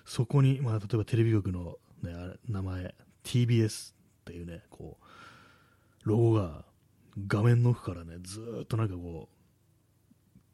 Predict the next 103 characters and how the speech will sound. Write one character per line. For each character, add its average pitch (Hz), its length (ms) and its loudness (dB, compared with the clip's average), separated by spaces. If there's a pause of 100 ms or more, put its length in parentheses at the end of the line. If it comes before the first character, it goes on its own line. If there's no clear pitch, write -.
(100)
ク - 120 -2
ロ 117 100 4
ー - 20 4
ズ 107 100 2
ア 107 40 2
ッ - 20 0
プ、 - 60 -16 (100)
ク - 80 -8
ロ 113 60 -2
ー - 20 -6
ズ 120 80 -4
ア 135 40 -2
ッ - 20 -6
プ - 180 -10
じ - 100 -8
ゃ 92 40 -8
な 87 80 -10
い 85 60 -12
か。 - 200 -18 (100)
あ 92 120 -10
の、 90 80 -8
も 95 80 -6 (260)
う 107 40 -8 (260)
こ - 120 -2
ち - 140 2
ら 156 80 6
の 151 80 4
方 143 120 4
に、 - 40 -4
手-、 131 160 0
カ 131 240 -4
メ 165 80 4
ラ 104 60 0
の 92 60 -8
手 - 140 -2
前 127 140 0
の 120 60 -2
方 131 80 2
に 95 80 -2
や 92 80 -8
っ 98 40 -10
て - 160 -4
く 117 80 2
る 95 60 -4
っ - 20 -8
て - 200 -16
い - 20 -12
う - 60 -12
ね、 - 140 -14 (640)
そ - 180 0
う 123 40 4
い - 20 2
う - 20 0
の 92 60 -2
が 90 80 -8
あ - 20 -10
っ - 40 -10
た - 120 -10
り 92 80 -10
し - 140 -14
て、 87 260 -10 (640)
な 165 80 6
ん 151 60 8
か 113 100 2
あ 143 60 8
れ 160 80 10
も 156 160 10
ね、 143 80 8
な 113 80 4
ん 101 60 2
か 90 40 -4
非 92 80 -4
常 110 80 2
に 113 160 4
い 127 40 8
い 117 40 8
な 90 140 0
と - 80 -4
思 98 100 0
う 98 40 0
ん 95 60 -2
で 87 80 -6
す - 120 -16
け - 60 -8
ど 87 100 -8
も、 85 280 -10 (360)
冷 104 300 6
静 202 120 10
に 180 60 12
考 139 160 8
え - 40 8
る 147 60 10
と - 80 -2
こ 131 100 2
れ 123 60 6
な 107 200 6
ん 156 80 10
だ 95 100 0
み 90 100 -4
た 90 140 -8
い - 20 -10
な 85 120 -12
ね、 85 180 -10